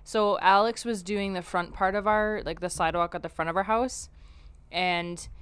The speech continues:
he's, like, almost done the section, and a fucking plow comes down and doesn't put his plow straight,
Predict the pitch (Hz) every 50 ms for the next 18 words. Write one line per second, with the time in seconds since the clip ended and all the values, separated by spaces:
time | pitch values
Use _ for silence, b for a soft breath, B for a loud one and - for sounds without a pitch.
0 | b b - - 202 202 180 196 185 185 - 196 196 - - - - - - -
1 | 190 196 208 214 226 233 233 226 - - 196 180 175 175 175 170 - 170 156 160
2 | - - - 226 240 254 269 262 - - 196 185 180 - 196 185 180 - 214 208
3 | 202 - - 180 160 - 175 180 - 226 226 233 240 220 - 247 240 262 277 285
4 | 269 - 208 208 208 185 - - 202 202 208 247 269 294 247 - - 240 233 -
5 | 233 226 226 208 190 - - 220 196 190 190 185 - - - - - 175 185 196
6 | 254 320